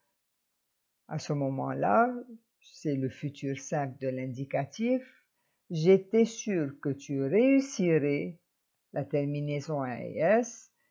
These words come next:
c'est le conditionnel présent. Pour conclure, je dois retenir que le conditionnel présent se forme avec l'infinitif du verbe et les terminaisons de l'imparfait.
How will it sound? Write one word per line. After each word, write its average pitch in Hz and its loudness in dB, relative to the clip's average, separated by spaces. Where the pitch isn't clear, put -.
c'est 139 -4
le 131 -8
conditionnel 202 -2
présent. 165 -2
Pour 156 -6
conclure, 190 2
je - 2
dois 151 6
retenir 156 2
que 156 2
le 135 0
conditionnel 143 -2
présent 185 -2
se - 4
forme 160 4
avec 139 -4
l'infinitif 170 -2
du 143 -6
verbe 196 6
et 165 0
les 151 -2
terminaisons 156 2
de 196 4
l'imparfait. 170 2